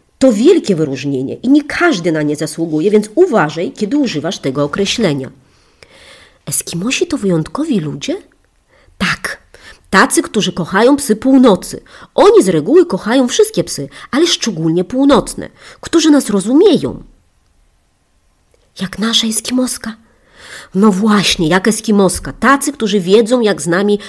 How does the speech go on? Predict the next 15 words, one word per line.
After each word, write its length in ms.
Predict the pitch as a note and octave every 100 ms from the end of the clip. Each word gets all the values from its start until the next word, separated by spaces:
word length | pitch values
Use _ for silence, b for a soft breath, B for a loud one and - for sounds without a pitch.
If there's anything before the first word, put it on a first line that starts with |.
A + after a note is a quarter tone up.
| B
postępować. 760 | - - F#3 D#3+ C#3 B2+ - - _ _ _ _ _
Którzy 280 | - F#3 F3+
czasem 400 | F#3+ E3+ - F3+
dają 260 | D#3 E3+ F3 B
pieseczkom 480 | - G3 E3 - E3+
serniczek. 640 | - C4 D4+ F4 E4+ D3+ - B B B B _
Tak, 340 | D3 C#3+ C#3
albo 220 | - D#3+ A3
kiełbaskę, 600 | A#3+ D#3 C#3 - - D#3+ - _ B B
albo 220 | - D#3+ C4+
szyneczkę, 540 | F#4 F4+ - - A3 - B B B
albo 260 | - A3+ G#4
kość 280 | - G#3 E3
do 140 | G3+
gryzienia, 580 | F#3 F#3+ F3 F3+ E3+